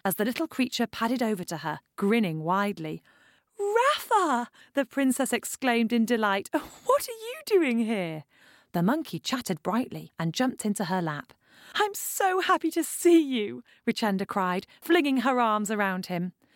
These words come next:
The little Mariki chattered at her, pointing outside the window and pretending to row an imaginary boat. "Are the others outside?"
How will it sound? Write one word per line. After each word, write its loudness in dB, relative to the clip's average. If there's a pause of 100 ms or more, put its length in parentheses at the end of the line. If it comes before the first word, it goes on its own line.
(200)
The 2
little 0
Mariki 2
chattered -4
at -2
her, -2 (180)
pointing 2
outside 0
the 2
window -2 (240)
and 0
pretending 0
to -2
row 0
an 2
imaginary 2
boat. -2 (400)
"Are 4
the 4 (140)
others 2
outside?" 0